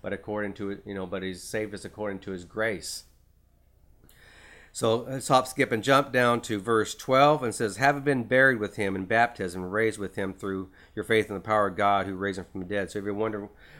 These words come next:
where it was, water baptism, this is just a s-, one, one of the references in,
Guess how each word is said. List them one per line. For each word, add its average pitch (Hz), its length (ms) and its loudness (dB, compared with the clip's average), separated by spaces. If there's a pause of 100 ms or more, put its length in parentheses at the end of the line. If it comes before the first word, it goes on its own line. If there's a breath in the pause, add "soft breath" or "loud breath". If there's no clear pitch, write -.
(120 loud breath)
where 120 260 4
it 120 60 -4
was, 117 400 0
water 110 340 2
baptism, 113 640 -2
this 101 180 -8
is 95 80 -12
just 98 160 -12
a 90 40 -16
s-, - 180 -12
one, 107 360 -6
one 110 240 -2
of 101 60 -4
the 95 100 -6
references 95 640 -8
in, 92 160 -10